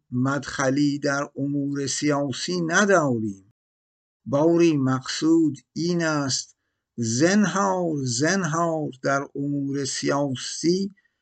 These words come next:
قطعیاً مکالمه ننمایید و به صداقت به حکومت معامله نمایید.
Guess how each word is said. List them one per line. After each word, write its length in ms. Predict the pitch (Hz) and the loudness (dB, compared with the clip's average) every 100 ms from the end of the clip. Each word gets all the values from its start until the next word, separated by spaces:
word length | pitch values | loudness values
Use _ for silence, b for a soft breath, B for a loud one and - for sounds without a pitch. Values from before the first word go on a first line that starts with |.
| b b - | b b -2
قطعیاً 1160 | 139 147 - - 143 131 120 131 151 185 190 190 - | -2 -2 -8 -2 -2 0 0 2 2 2 0 -2 -4
مکالمه 880 | 131 139 135 139 143 139 139 139 143 | 0 0 0 0 2 2 0 0 0
ننمایید 1200 | 143 185 208 190 170 147 - 127 120 101 - - _ _ _ - | 2 4 4 4 2 0 0 2 2 0 -8 -20 _ _ _ -6
و 100 | 127 | -2
به 140 | 135 | 0
صداقت 1040 | 131 - 139 135 135 131 123 160 185 185 - _ _ | -2 0 0 2 2 2 2 2 2 0 -16 _ _
به 100 | - | -6
حکومت 800 | 127 131 127 131 127 117 143 156 - - - | -4 -4 -4 0 0 2 0 -2 -8 -14 -4
معامله 760 | 127 - 127 120 107 117 147 | -2 0 0 0 0 0 2
نمایید. 920 | 170 143 120 107 104 - 92 92 - | 2 2 0 -2 -8 -14 -18 -20 -20